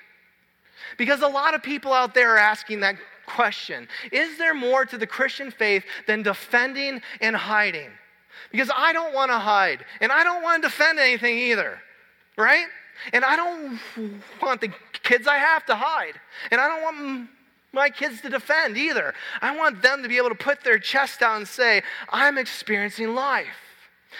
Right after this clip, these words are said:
So is there more to the Christian faith than defending and hiding? Yes,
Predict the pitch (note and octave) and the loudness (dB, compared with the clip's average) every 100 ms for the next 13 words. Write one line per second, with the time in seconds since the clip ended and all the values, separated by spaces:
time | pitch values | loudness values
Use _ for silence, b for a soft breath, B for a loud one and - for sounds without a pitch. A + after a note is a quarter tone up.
0 | B - C4+ C#4 C#4 D4+ C#4+ E4 E4+ D4+ | B -4 -2 0 -2 -2 -2 -2 -2 -2
1 | A#3+ B3 B3+ A#3+ A#3 A#3+ A#3+ B3+ A#3 - | 0 0 -2 -6 -6 -4 -4 -6 -12 0
2 | D4 B3 - B - A3+ A#3+ - A3+ A3 | 2 2 -2 B -4 -2 -4 -2 -2 0
3 | A3+ A3+ B A3+ B3 A3+ D4 E4 B3+ D3 | -2 -4 B -4 -2 -2 -2 -2 -2 -6
4 | G#2 - _ b b b - D#4 E4 D#3+ | -12 -20 _ b b b -2 2 2 0
5 | - - | -8 -20